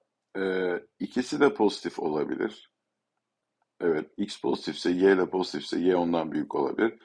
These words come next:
Burada ikisi de negatif olabilir. E, X negatif, Y negatif de olabilir. Dolayısıyla bakın X ve Y, X sayısı pozitif de olabiliyor,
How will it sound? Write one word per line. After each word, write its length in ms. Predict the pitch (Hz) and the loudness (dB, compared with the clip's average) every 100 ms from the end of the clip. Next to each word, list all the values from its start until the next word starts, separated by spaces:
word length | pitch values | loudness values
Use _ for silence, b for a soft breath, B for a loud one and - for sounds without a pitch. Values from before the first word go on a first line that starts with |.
| b b b - | b b b 0
Burada 220 | 110 110 | 2 2
ikisi 420 | - - 135 - | -2 -2 -4 4
de 80 | 147 | 6
negatif 400 | 113 85 - - | 6 2 -2 -4
olabilir. 680 | 71 69 - 85 120 - - _ _ _ _ _ _ _ _ _ _ _ - | -4 -2 0 0 0 -4 -20 _ _ _ _ _ _ _ _ _ _ _ -6
E, 220 | 85 78 - | -4 -4 -2
X 260 | 113 - 113 | -4 -2 2
negatif, 460 | 95 90 117 - | 4 4 4 4
Y 200 | 104 110 | 8 10
negatif 440 | 110 95 85 - 85 | 10 4 0 -2 -2
de 40 | |
olabilir. 320 | 69 64 - - | 0 -2 -8 2
Dolayısıyla 560 | 90 110 120 143 120 110 | 6 6 6 2 4 4
bakın 300 | 107 135 - | 4 -2 -2
X 260 | 135 - 123 | -4 0 4
ve 80 | |
Y, 320 | 113 113 127 - _ _ _ _ | 8 8 6 0 _ _ _ _
X 220 | 143 139 | -4 -2
sayısı 480 | - 127 104 - 92 | 2 4 4 2 -4
pozitif 500 | - 127 127 147 - | 4 2 2 -8 0
de 40 | 127 | 2
olabiliyor, 560 | 127 120 120 135 143 | 4 2 6 6 6